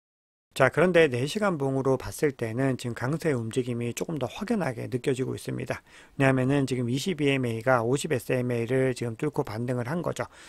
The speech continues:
그만큼 지금 골든크로스가 이 구간에서 일어나고 있고, 그리고 지금 알에스아이 자체도 지금 오히려 과매수 구간에 가깝게 다가가고 있습니다. 네, 그래서 기술적인 분석상의 추세는 굉장히 강세로 어떤 전환을 하고 있는데요.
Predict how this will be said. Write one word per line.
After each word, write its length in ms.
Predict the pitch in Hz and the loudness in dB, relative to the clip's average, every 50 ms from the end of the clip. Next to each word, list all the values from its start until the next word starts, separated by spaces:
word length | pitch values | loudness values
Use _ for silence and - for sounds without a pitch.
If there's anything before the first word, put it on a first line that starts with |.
| - - - | -20 -20 -10
그만큼 360 | - 123 127 127 - 135 123 | -4 -2 -2 0 0 -2 -2
지금 400 | - 131 117 127 127 127 123 120 | 0 -2 -2 0 0 0 0 0
골든크로스가 640 | - 127 139 180 165 - 135 135 123 - 123 131 127 | 0 0 2 2 2 2 0 0 0 0 0 0 2
이 100 | 131 127 | 2 0
구간에서 480 | 127 117 127 127 127 127 117 - 143 | -2 -2 0 0 0 0 0 0 0
일어나고 420 | 151 156 165 151 151 160 - 139 110 | 2 2 2 2 2 2 0 -2 -6
있고, 320 | 101 - - 139 127 - - - - - - - | -8 -2 0 0 0 0 -2 -8 -20 -20 -20 -12
그리고 280 | - - 135 123 131 127 | -2 0 2 4 4 2
지금 240 | - 127 127 123 123 | 2 2 2 2 4
알에스아이 500 | 123 143 175 165 - - 139 131 123 117 | 4 4 4 4 4 2 2 2 2 0
자체도 640 | - 113 - - - 120 113 - 131 131 131 127 | -2 -6 -6 -4 -4 -2 0 2 4 4 4 4
지금 180 | 120 120 117 113 | 2 0 0 2
오히려 260 | 120 131 123 123 117 | 4 4 4 4 2
과매수 500 | - - - 110 135 160 170 - - 185 | 0 -2 -4 0 2 2 2 2 0 -2
구간에 420 | - 123 110 - 117 120 117 117 - | -4 -4 -2 -2 -2 -2 -2 -6 -6
가깝게 560 | - 104 101 - 131 123 - - 117 113 113 - | -8 -10 -4 -4 -4 -4 -4 -6 -6 -6 -6 -6
다가가고 500 | - 110 - 123 117 107 113 117 123 123 | -8 -6 -4 -4 -4 -4 -4 -4 -6 -6
있습니다. 460 | 113 - - - 85 87 - - - - - - - _ | -10 -10 -10 -10 -10 -10 -10 -12 -14 -16 -18 -20 -18 _
네, 180 | - 127 131 127 | 0 0 2 2
그래서 420 | - 135 143 139 - 143 139 135 127 | 4 4 2 4 4 4 4 4 2
기술적인 600 | - 147 139 208 208 - - 139 139 143 135 117 | 2 0 2 2 2 2 2 2 2 2 0 0
분석상의 640 | - 135 147 - 151 - - - 139 139 139 139 | 0 0 0 0 -2 -2 0 0 2 2 2 0
추세는 600 | 135 - - 190 - 202 170 131 123 120 127 127 120 | -2 -4 -6 -4 -4 -4 -2 -4 -6 -6 -8 -10 -6
굉장히 340 | - 123 123 131 127 120 117 | -4 -4 -2 -2 -2 -2 -4
강세로 560 | - 113 123 151 - 151 139 131 127 127 123 | -4 -4 -4 -2 0 0 0 0 0 0 -2
어떤 300 | 123 - - 131 127 120 | -2 -4 -4 -4 -4 -2
전환을 400 | - 123 127 139 131 123 117 113 | -2 0 0 2 0 0 0 -2
하고 200 | 170 202 196 139 | 0 0 0 -2
있는데요. 380 | 117 113 - - - 120 - | -4 -4 -6 -6 -6 -8 -8